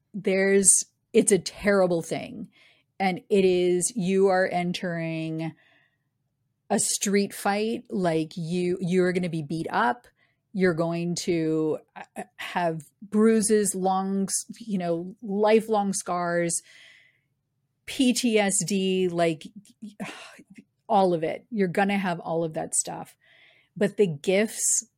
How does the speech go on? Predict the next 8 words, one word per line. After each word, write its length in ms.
of 180
cancer 800
is 180
something 340
that 140
nobody 500
talks 400
about. 440